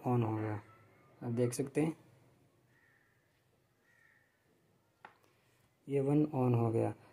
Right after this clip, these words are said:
अब अगर मुझे टू चाहिए हो तो, तो टू के लिए मुझे क्या करना है, ए को, B को, जी, ई और D को on करना है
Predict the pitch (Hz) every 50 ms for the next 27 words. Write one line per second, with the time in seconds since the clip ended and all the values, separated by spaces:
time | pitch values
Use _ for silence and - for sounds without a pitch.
0 | - _ - 143 147 143 139 143 139 143 143 139 143 139 135 - 156 160 156 160
1 | 147 139 139 139 135 135 127 - 147 156 151 151 - - - - - 127 123 123
2 | 127 123 123 139 151 156 151 151 147 139 143 139 135 131 131 131 135 127 - 143
3 | 147 143 147 139 131 139 151 165 170 - - - - - - - - _ - 131
4 | 143 147 143 143 - 165 165 170 165 - - - - - - - 131 127 123 135
5 | 143 151 151 156 165 175 175 160 - - 147 139 127 127 127 131 139 151 160 160
6 | 156 151 - - - 147 156 160 156 - 131 131 131 127 127 127 127 127 123 131
7 | 147 151 139 123 120 120 117 - 123 113 113 113 110 107 110 110